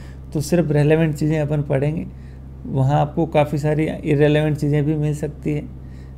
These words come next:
क्योंकि वो सीए inter और सीए उसके लिए है। चलिए,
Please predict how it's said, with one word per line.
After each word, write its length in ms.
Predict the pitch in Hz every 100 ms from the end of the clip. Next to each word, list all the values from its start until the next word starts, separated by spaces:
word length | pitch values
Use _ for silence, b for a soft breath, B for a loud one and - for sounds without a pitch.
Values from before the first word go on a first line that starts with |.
| -
क्योंकि 220 | 135 131
वो 160 | 139 139
सीए 380 | 135 143 147 139
inter 240 | 139 151
और 120 | 151
सीए 280 | 143 147 143
उसके 280 | 147 135 -
लिए 240 | 147 147 143
है। 260 | 139 127 - - B B B B B B - - - -
चलिए, 220 | - 139